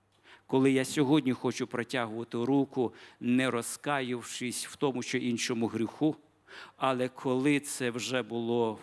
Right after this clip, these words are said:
в минулому, і ти вже каявся,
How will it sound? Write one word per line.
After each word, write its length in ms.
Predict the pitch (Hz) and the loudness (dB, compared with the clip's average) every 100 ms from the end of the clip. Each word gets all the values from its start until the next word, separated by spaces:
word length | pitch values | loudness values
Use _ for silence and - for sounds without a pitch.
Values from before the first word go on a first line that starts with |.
| - _ | -18 _
в 80 | 110 | -6
минулому, 1040 | 107 113 110 123 165 196 127 117 110 113 101 - _ _ _ _ _ _ _ | 0 0 2 2 4 2 0 0 0 -2 -4 -16 _ _ _ _ _ _ _
і 120 | 135 | -6
ти 180 | - 143 | 0 0
вже 240 | 123 120 | 0 -4
каявся, 840 | - 156 185 160 120 - - 107 | -4 -4 -2 -2 -2 -4 -8 -8